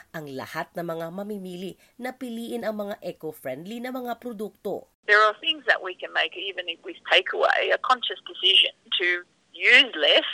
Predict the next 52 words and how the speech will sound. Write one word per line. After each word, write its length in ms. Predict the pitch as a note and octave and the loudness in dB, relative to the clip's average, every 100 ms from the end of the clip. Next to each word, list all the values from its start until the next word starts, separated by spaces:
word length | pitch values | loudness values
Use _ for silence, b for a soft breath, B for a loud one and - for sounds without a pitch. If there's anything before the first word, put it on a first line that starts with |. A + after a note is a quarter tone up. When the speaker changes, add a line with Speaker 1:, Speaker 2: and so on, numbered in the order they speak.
| - | -8
Speaker 2:
'cause 160 | - G#3 | -4 0
those 160 | - - | 0 0
things 240 | F#3+ E3 | -4 0
are, 160 | E3 - | 0 2
are 160 | D#3+ | 2
never 160 | E3 D#3+ | 0 -2
going 240 | D3 C#3+ | -2 -2
to 80 | - | -2
ever 160 | - D3+ | -6 -8
be 240 | - - | -8 -8
recycled. 640 | - - - - - - - | -8 -2 0 0 -4 -14 -6
So 80 | - - | -6 -6
they're 80 | - | -6
just 240 | F#3+ - | -6 -6
gonna 160 | - - | -6 -6
end 240 | C#3+ C#3 | -4 -2
up 160 | C#3 - | -2 -4
in 80 | |
landfill. 560 | - C2+ - - - - - | -10 -8 -8 -10 -12 -12 -6
So 160 | - | -4
we 160 | C3+ C3 | -2 0
Speaker 1:
Mm. 0 | |
Speaker 2:
really 320 | C#3+ C3+ - | 0 0 -2
need 160 | D3+ - | -4 -4
to 100 | - | -2
make 160 | D3+ - - | -2 -2 -12
some, 160 | - _ B B B _ - | -14 _ B B B _ -8
some 80 | C4 | -4
more 160 | B3+ | -2
conscious 320 | - D#3+ - - | -2 -2 -4 -6
choices, 320 | - - - - | -8 -10 -14 -12
I 80 | - | -12
think. 240 | - - _ _ _ - | -12 -18 _ _ _ -2
Speaker 1:
Ayon 320 | F3+ G3+ G#3 | 0 0 -2
sa 160 | G#3+ | -4
Victoria 400 | F3+ - G3 F#3+ - | -6 -4 -2 -2 -2
Environment 480 | F3+ F3 F#3 F#3 F#3 | -4 -2 -2 -2 -6
Protection 560 | F#3+ F#3+ F#3 - G#3 - | -6 -4 -4 -4 -8 -10
Authority, 720 | G#3 B3+ B3 A#3+ B3+ A#3+ - b | -10 -8 -6 -6 -6 -8 -10 b
dahil 480 | C3 C3+ D#3 F#3+ G#3 | -10 -2 0 0 -2
sa 160 | G3 G3 | -4 -4
pandemya, 720 | E3 D#3 D3+ C#3+ D#3+ B3+ C4 B - | -4 -4 -4 0 0 0 -4 B -4
marami 480 | C#4 D4+ D4+ D4 | 0 2 0 0
ng 80 | C#4 | -2
mga 400 | C4+ A#3+ A#3 F3 | -2 -2 -4 -2
gamit 320 | G3 F#3 F3+ | -2 -2 -6
na 160 | E3 D3+ | -6 -4
mask, 400 | D3 A2+ - - | -4 -4 -4 -6
gloves 400 | C3+ D3+ F#3+ F#3 | -4 -2 -2 -2
at 160 | - - | -6 -8
protective 480 | - D#3 - B2 | -6 -6 -6 -12
gears 480 | A2+ F3+ C4+ C4 - | -2 0 2 2 -2